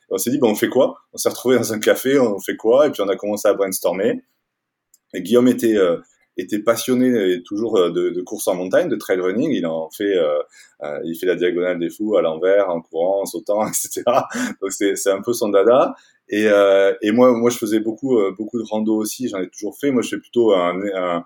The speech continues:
un contemplatif. Euh, j'aime me balader, j'aime être dehors, mais j'ai pas la, la, la notion perf qu'il peut avoir, euh, dans le sport en tout cas.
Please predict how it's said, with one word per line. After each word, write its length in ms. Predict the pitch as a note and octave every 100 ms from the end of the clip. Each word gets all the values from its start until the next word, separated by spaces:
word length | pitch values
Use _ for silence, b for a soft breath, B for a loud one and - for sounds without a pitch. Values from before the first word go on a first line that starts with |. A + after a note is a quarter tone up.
| b b b -
un 100 | G2
contemplatif. 720 | B2 B2 A2 A#2 - G#2 -
Euh, 300 | E2 D#2+ E2
j'aime 240 | F#2 F#2
me 140 | F2+ E2+
balader, 520 | F#2+ G2 F#2+ A2 A2+
j'aime 160 | G2+
être 180 | F#2 F2
dehors, 360 | G2 A2 C3 A#2
mais 100 | F#2+
j'ai 140 | F#2
pas 160 | F2+ G#2
la, 160 | F2
la, 120 | E2+ E2 -
la 100 | F2
notion 340 | F#2+ - G#2 -
perf 320 | G2 - -
qu'il 120 | G2+
peut 140 | - G2
avoir, 360 | F#2+ G#2+ - B B B F2
euh, 220 | F2 E2+
dans 120 | F2+
le 60 | F#2
sport 300 | - A#2 G2+
en 80 |
tout 100 | -
cas. 240 | G2 C3+